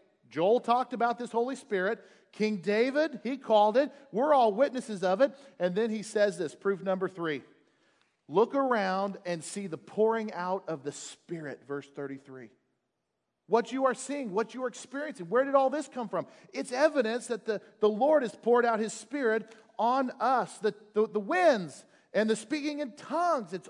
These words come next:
all evidence that all of this is true. Now look at verse thirty-six. Here is the result of this entire sermon. "Therefore," Peter said, "let all Israel be assured of this. God has made this Jesus, whom you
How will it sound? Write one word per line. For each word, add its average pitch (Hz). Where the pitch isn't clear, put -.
all 269
evidence 202
that 156
all 214
of 175
this 175
is 156
true. 135
Now 127
look 226
at 196
verse 175
thirty-six. 160
Here 240
is 170
the 160
result 139
of 123
this 151
entire 147
sermon. 98
"Therefore," 220
Peter 202
said, 196
"let 170
all 220
Israel 220
be 196
assured 196
of 175
this. 147
God 220
has 185
made 180
this 208
Jesus, 139
whom 214
you 156